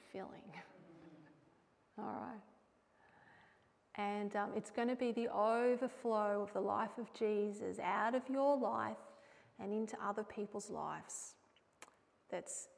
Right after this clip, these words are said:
gonna see hungry, broken, lost people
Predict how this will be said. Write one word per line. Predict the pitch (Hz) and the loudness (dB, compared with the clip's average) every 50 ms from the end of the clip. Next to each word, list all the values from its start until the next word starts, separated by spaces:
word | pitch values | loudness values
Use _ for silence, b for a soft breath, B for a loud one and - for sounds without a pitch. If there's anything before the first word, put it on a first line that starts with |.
| _ - | _ -6
gonna | 202 190 214 196 | -4 -4 -4 -4
see | - - - 202 202 - - 190 202 - - B B B B B B B B B B _ | -6 -6 -6 -4 -4 -4 -6 -8 -10 -12 -18 B B B B B B B B B B _
hungry, | - 233 226 220 226 233 220 226 220 220 - - - - - - - | -2 0 0 2 4 4 2 2 0 -2 -6 -12 -16 -20 -20 -10 -4
broken, | - 202 202 202 - - 214 214 220 | -2 0 0 -2 -2 -6 -6 -4 -4
lost | 233 214 208 - - - | -4 -4 -4 -6 -10 -12
people | - - - 254 - - - 202 | -12 -12 -12 -10 -10 -12 -12 -12